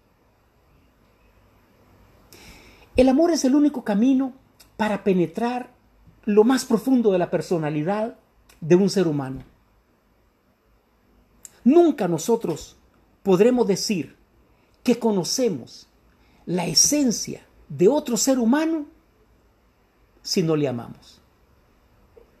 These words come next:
Y tal vez aquí a muchos de ustedes se les vendrá a la memoria aquel punto de, de nuestro examen, que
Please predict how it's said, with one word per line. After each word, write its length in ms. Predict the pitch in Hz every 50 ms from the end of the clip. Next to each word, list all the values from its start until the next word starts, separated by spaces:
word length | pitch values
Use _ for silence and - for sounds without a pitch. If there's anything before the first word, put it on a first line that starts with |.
| _ _ _ _ _ _ _ _ _ _ _ _ - - -
Y 320 | 240 233 247 247 247 - -
tal 160 | 180 151 147
vez 180 | 160 190 185
aquí 420 | - 180 - - 196 196 214 214 - _ _ _ _ -
a 80 | - 156
muchos 320 | 156 170 170 - 208 165
de 60 | 175
ustedes 600 | 170 151 - - 180 170 175 180 196 196 - - _ _ _ - - _ - - _ -
se 280 | - - - - 180
les 180 | 160 156 147 139
vendrá 360 | 165 156 147 143 156 170 175
a 40 | 180
la 100 | 185 185
memoria 720 | 180 175 160 160 156 165 175 180 180 185 185 190 180 170 - - - - - - _ -
aquel 320 | - - - 208 190 175
punto 560 | - - 185 208 214 202 190 - - 160 156
de, 520 | 147 151 147 147 143 139 135 135 139 - - _ _ _ _ _ _ -
de 180 | 156 160 190
nuestro 320 | 175 185 180 175 - 165 160
examen, 560 | 160 - - 208 202 196 175 147 135 127 131 _ _ _ _ _ _ _ _ _ _ _ _ _ _ _ _ _ _ _ _ _ _ _ _
que 280 | - 185 185 - -